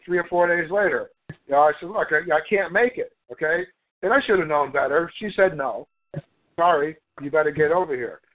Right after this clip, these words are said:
So I wrote a letter. I sent the letter three days before court. I didn't give him ten days notice because I had, I had called and called and it wasn't going anywhere. So I wrote him a letter. "Look, I'm in, I'm in Minnesota. I can't be there.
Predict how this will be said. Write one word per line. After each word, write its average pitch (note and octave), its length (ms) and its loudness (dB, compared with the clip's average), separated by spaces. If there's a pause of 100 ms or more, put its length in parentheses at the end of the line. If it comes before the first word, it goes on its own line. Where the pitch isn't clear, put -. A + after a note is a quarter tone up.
(280)
So G#3 80 -2
I G#3 180 6
wrote G#3+ 220 4
a - 20 -6
letter. A3 340 0 (100)
I D#3 160 -4
sent G#3 160 0
the G3+ 80 -6
letter F#3 420 2 (500)
three A3+ 180 -2
days G#3 300 0
before D3 360 -4
court. C3+ 380 -4 (300)
I F#3 60 0
didn't F#3 220 -2
give F3+ 120 2
him D3+ 160 -10
ten D3 220 0
days D3+ 240 0 (240)
notice D#3 400 0
because D3 260 -6
I D3 120 4
had, D#3+ 240 0
I D3 220 2 (240)
had D#3+ 100 -20 (240)
called F3+ 400 4
and D3+ 200 -10
called D#3 360 -2
and C#3 140 -8
it D#3 200 -6
wasn't E3+ 340 -4
going D3 280 2
anywhere. B2+ 340 -4 (300)
So - 80 0
I G#3 120 6
wrote G#3+ 160 2
him G3+ 100 -4
a G3+ 60 -4
letter. A3 300 -2 (160)
"Look, G3 160 -4 (220)
I'm C4 140 -2
in, A3 120 -2 (140)
I'm C#4 180 -8
in G#3+ 100 0
Minnesota. F3+ 600 0 (400)
I G#3+ 180 4
can't F#3+ 240 -2
be F3 140 -6
there. E3 260 0